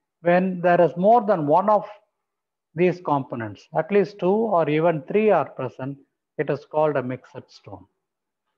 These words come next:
Then what is a combined stone? A combined stone is one which is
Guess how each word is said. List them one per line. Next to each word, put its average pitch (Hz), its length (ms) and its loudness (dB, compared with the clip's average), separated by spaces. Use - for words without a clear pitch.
Then 208 160 0
what 226 200 6
is 214 100 -2
a 220 80 4
combined 180 500 0
stone? 104 320 -12
A 160 80 -2
combined 196 460 2
stone 208 340 2
is 143 180 -4
one 143 380 -4
which 165 200 -6
is 165 100 0